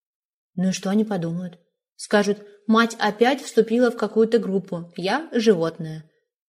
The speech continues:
Ну просто, да нет, что-то делать надо, не сидеть же сложа руки, но... В это время в дверь кто-то позвонил, наверное,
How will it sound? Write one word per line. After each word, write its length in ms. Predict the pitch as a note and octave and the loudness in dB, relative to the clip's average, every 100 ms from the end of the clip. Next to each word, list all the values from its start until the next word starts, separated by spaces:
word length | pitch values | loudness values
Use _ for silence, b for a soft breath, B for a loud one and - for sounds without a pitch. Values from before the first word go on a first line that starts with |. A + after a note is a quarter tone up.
| _ _ _ | _ _ _
Ну 120 | G#3 | -2
просто, 540 | G#3 B3+ B3+ - G#3+ - _ | 2 0 0 -6 -8 -10 _
да 260 | E3 E3 G3+ | -18 -8 -4
нет, 280 | F#3+ D#3+ - _ _ _ _ _ | -4 -6 -14 _ _ _ _ _
что-то 320 | - A3 A3+ | -8 0 2
делать 340 | G3+ G3+ F#3+ | 2 0 -2
надо, 300 | F#3 E3+ E3 | -6 -6 -6
не 140 | E3 F3+ | -6 -6
сидеть 340 | G3 G3+ C#4 | -4 -2 -2
же 60 | A#3 | -4
сложа 320 | - F#3 G3 | -6 -4 -2
руки, 260 | G3+ F3+ E3+ | -2 -4 -8
но... 420 | F3 F3+ F3 E3+ b b b _ _ _ _ _ _ _ - | -8 -10 -12 _ b b b _ _ _ _ _ _ _ -6
В 60 | |
это 160 | G3 G#3+ | -2 0
время 320 | G#3 E4 E4+ | -2 -2 -4
в 40 | G3+ | -2
дверь 280 | F3 B3 | 0 0
кто-то 200 | B3 A3 | 0 -6
позвонил, 520 | A3 F#3 F3 E3+ E3 D#3+ | -4 -6 -6 -6 -8 -10
наверное, 520 | E3 A#3 A#3+ A3 | 0 0 2 -2